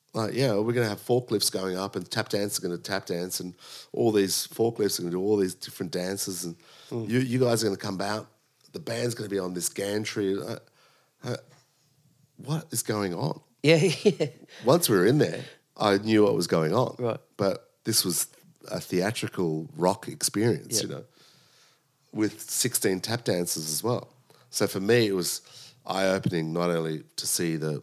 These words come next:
Speaker 1: the venues and the, and the theatre and the way that these shows were put together, but to see, like, play with tap dancers where, they,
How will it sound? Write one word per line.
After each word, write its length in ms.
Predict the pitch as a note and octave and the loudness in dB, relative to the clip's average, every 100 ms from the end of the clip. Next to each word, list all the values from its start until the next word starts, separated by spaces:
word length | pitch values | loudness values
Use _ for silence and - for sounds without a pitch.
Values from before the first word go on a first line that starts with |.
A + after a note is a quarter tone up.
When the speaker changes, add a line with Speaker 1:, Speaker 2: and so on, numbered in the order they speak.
| _ | _
Speaker 1:
the 140 | - E2+ | -8 -4
venues 600 | E2 F2 F#2 F2 F2 E2+ | 2 2 2 2 2 0
and 100 | D2+ | -4
the, 60 | D2+ | -6
and 80 | - - - _ F#2 | -10 -20 -20 _ -8
the 40 | |
theatre 380 | E2 - F#2 F#2 | -4 2 4 6
and 100 | E2+ | 4
the 40 | E2 | 2
way 140 | E2 | 2
that 120 | E2 E2 _ _ - | 2 -2 _ _ -8
these 260 | E2 D#2+ D#2+ | -4 0 0
shows 340 | - E2+ E2 | 4 4 2
were 80 | D#2+ | 0
put 180 | - - | -4 -4
together, 440 | D2 F#2 F#2+ F2 - - - - | 0 0 0 -4 -12 -20 -6 0
but 120 | - | 2
to 60 | |
see, 240 | - A2 - | 2 0 -4
like, 260 | - F#2 - _ _ _ - | -4 -4 -6 _ _ _ -4
play 260 | - G#2+ A2 | 0 4 6
with 180 | F#2 - | 6 2
tap 240 | - G2 | -2 -2
dancers 460 | - F#2+ F2 D#2+ D2+ | 0 0 0 0 -2
where, 180 | C#2 F2 | 0 0
they, 80 | F2+ | 0